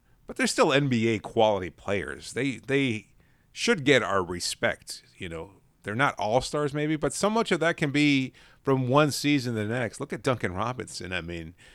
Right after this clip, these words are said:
if Duncan had started a couple of seasons ago, no one would have thought he was gonna be an impactful player. And then,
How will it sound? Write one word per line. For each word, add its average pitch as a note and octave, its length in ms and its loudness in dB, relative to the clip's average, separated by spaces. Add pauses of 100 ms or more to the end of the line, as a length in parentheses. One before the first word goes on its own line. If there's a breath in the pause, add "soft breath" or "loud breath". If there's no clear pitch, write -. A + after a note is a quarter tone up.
if G2+ 160 -6
Duncan D3 340 2
had A2+ 140 2
started B2 400 4
a G#2+ 60 0
couple A#2 300 0
of G2+ 100 -2
seasons B2+ 380 -2
ago, F#2+ 240 -4
no F#2+ 100 -4
one G#2+ 180 -4
would F#2+ 100 -4
have F2 100 -6
thought G#2+ 200 2
he G2+ 60 -4
was F#2 140 -8
gonna F#2+ 120 -6
be F2 280 -8 (240 soft breath)
an G2+ 100 -4
impactful G#2 560 -2
player. A2+ 420 -4
And F2+ 200 -6
then, F#2+ 400 -4